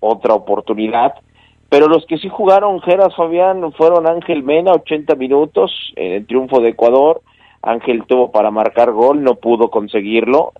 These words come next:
eh, pero estuvo ahí presente en, en, en oportunidades de gol, eh, haciendo lo que todos le conocemos a la ofensiva.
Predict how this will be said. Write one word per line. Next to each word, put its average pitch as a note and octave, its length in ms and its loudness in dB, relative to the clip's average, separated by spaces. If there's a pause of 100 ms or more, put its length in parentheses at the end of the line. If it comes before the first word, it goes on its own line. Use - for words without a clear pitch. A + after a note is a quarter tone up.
eh, G2 500 -6
pero - 160 0
estuvo A2+ 340 0
ahí A2 280 0
presente A2+ 640 -2
en, G2 200 -12
en, E2+ 160 -10
en F#2+ 160 -4
oportunidades G#2 680 0
de G#2+ 80 0
gol, A2+ 400 2 (400)
eh, F#2+ 340 -2
haciendo A#2 320 0
lo F#2+ 160 -4
que F#2 120 -4
todos A2 320 0
le G2+ 80 -4
conocemos G2+ 560 -2
a G2+ 60 2
la G#2 80 2
ofensiva. C3+ 600 0